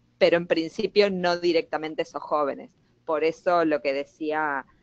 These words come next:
eh, como parte de nuestras conclusiones, que el seguir trabajando con otros es un aspecto clave.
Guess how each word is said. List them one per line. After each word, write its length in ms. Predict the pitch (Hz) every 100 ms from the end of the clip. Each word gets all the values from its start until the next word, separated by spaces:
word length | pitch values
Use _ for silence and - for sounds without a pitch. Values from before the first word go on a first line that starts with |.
| _ _
eh, 220 | 170 156 -
como 280 | 160 147
parte 280 | - 165 170
de 100 | 175
nuestras 340 | 160 151 156 -
conclusiones, 640 | 165 151 147 - 190 202
que 180 | - 143
el 140 | 139
seguir 400 | - 143 151 180
trabajando 920 | 180 151 151 156 165 165 156 143 139 131
con 240 | 151 143
otros 580 | 160 - - 170 175 - -
es 160 | 156
un 100 | 147
aspecto 420 | 139 - 135 - 135
clave. 420 | 139 135 127